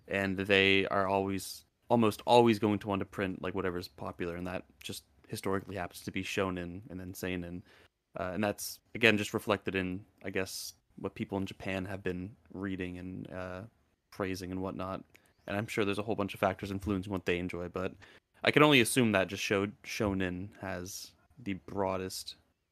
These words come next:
I don't know, had the broadest appeal or had the most marketing,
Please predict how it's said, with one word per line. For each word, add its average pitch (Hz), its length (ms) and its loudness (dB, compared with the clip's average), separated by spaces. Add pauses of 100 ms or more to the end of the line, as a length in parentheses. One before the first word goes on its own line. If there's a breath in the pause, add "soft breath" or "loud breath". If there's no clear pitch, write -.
(1200)
I - 100 -16
don't - 120 -16
know, - 100 -20
had 127 380 6
the 113 60 4
broadest 113 480 6
appeal 107 380 2
or 110 240 0
had 107 160 0
the 104 60 0
most 104 300 0
marketing, 101 640 0